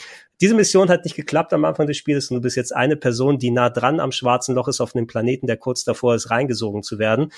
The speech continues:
und musst irgendwie herausfinden, was mit deinem Team passiert ist, von dem du getrennt wurdest und nach und nach, ähm, ja, wahrscheinlich, also ich habe bisher auch nur den Anfang gespielt,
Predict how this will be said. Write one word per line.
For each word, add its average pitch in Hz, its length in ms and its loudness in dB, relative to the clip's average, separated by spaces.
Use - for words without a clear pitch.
und 127 100 0
musst 123 200 0
irgendwie 127 280 2
herausfinden, 120 480 2
was 113 140 -4
mit 117 120 -4
deinem 110 220 0
Team 165 200 0
passiert 143 320 -2
ist, 131 140 -6
von 127 120 -4
dem 123 180 -2
du 123 80 -4
getrennt 117 400 -4
wurdest 113 480 -4
und 113 300 -4
nach 113 300 2
und 120 120 2
nach, 113 460 2
ähm, 107 340 0
ja, 98 200 0
wahrscheinlich, 110 500 -2
also 117 120 -6
ich - 80 -8
habe 110 100 -2
bisher 113 240 0
auch 101 40 0
nur 110 100 0
den 107 160 -2
Anfang 131 300 -2
gespielt, 117 480 -2